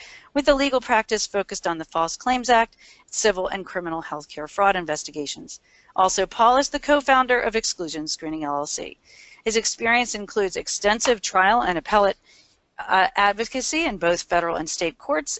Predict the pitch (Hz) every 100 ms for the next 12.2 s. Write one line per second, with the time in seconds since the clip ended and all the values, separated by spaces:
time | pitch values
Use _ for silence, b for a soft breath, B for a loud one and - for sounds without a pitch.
0 | - 311 269 - 196 185 170 190 170 -
1 | 180 170 220 - 202 - 247 262 240 233
2 | - 190 180 175 160 156 - 156 156 190
3 | 202 196 196 - - 190 - 170 156 -
4 | 160 - 160 156 160 b b 226 214 -
5 | 185 170 151 - 151 - 262 262 - 240
6 | 233 b b b b 214 220 196 185 -
7 | - 196 - - - 240 247 - 226 202
8 | 190 - 269 247 - 262 240 202 175 165
9 | 165 156 151 147 147 143 - 147 143 -
10 | - - _ _ _ b b b b 254
11 | 269 285 254 233 233 247 247 196 208 226
12 | 226